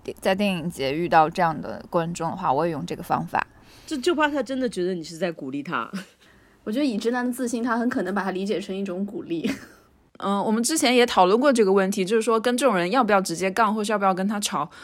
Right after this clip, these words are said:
Speaker 4: 我觉得这种人私底下，他如果这样跟我说这种话，我可能是懒得跟他吵。但是是一个在公共的一个平台，你们当时是一个放映活动，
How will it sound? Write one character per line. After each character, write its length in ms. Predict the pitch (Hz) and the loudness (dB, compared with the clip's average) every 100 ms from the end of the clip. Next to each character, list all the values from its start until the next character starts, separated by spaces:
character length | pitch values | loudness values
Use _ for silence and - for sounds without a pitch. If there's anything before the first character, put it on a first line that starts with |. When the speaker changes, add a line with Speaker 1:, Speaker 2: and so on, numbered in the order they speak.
| - - | -20 -4
Speaker 4:
我 100 | - | 2
觉 160 | 190 202 | 4 6
得 140 | 240 | 6
这 100 | 254 | 4
种 140 | 311 226 | 2 2
人 140 | 180 | 2
私 320 | 208 - 285 | -2 0 2
底 160 | 320 165 | 4 4
下， 380 | 202 180 156 - _ _ - | 6 4 4 -2 _ _ -2
他 160 | 247 | 2
如 140 | 226 220 | 4 6
果 100 | 190 | 6
这 80 | |
样 180 | 226 202 | 4 4
跟 180 | 202 214 | 2 0
我 100 | 160 | 0
说 120 | - | -2
这 80 | 196 | -2
种 140 | 190 | -2
话， 160 | 190 208 | 0 2
我 100 | 185 | 2
可 120 | 202 | 2
能 100 | 156 | 0
是 80 | 196 | 2
懒 160 | 190 147 | 2 2
得 60 | |
跟 120 | 151 | 0
他 140 | 175 185 | 0 -2
吵。 260 | - - - - | 0 -2 -2 2
但 100 | 269 | 4
是 140 | 269 | 4
是 220 | 262 302 | 4 4
一 40 | 240 | 4
个 140 | 247 | 6
在 140 | 262 233 | 6 6
公 260 | 277 302 | 4 4
共 160 | 320 285 | 6 6
的 100 | 190 | 6
一 40 | |
个 100 | 185 | 4
平 180 | 185 165 | 2 0
台， 140 | 180 | 0
你 100 | 175 | 0
们 80 | 170 | 0
当 160 | 214 240 | 2 2
时 60 | |
是 80 | 254 | 2
一 20 | |
个 60 | 254 | 2
放 260 | 247 320 269 | 6 6 6
映 80 | 208 | 4
活 140 | 165 | 2
动， 220 | 165 165 | 2 -2